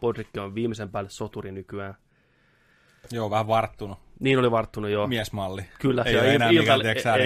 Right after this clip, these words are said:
Speaker 2: niinku aseenkantaja,
Speaker 1: Ei, se
Speaker 2: keit-,
Speaker 1: oli,
Speaker 2: keiton keittäjä,
Speaker 1: se on, niinku, se on puhjennut,
Speaker 2: laulaja.
Speaker 1: puhjennut, puhjennut kukkaa ja Jamie menee sinne kentälle ja Brian on siellä ja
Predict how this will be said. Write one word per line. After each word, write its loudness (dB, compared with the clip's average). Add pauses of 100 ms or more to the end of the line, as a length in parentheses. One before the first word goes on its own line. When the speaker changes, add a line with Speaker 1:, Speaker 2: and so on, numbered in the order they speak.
Speaker 2:
niinku -2
aseenkantaja, -2 (280)
Speaker 1:
Ei, -4
se -2
Speaker 2:
keit-, 0
Speaker 1:
oli, -6 (120)
Speaker 2:
keiton -8
keittäjä, -8 (220)
Speaker 1:
se -12
on, -6
niinku, -6
se -10
on -10
puhjennut, 4
Speaker 2:
laulaja. 0 (380)
Speaker 1:
puhjennut, -2
puhjennut -4
kukkaa -6
ja -6 (600)
Jamie 2
menee 0
sinne -8
kentälle -4
ja -6 (260)
Brian -4
on -10
siellä -8
ja -8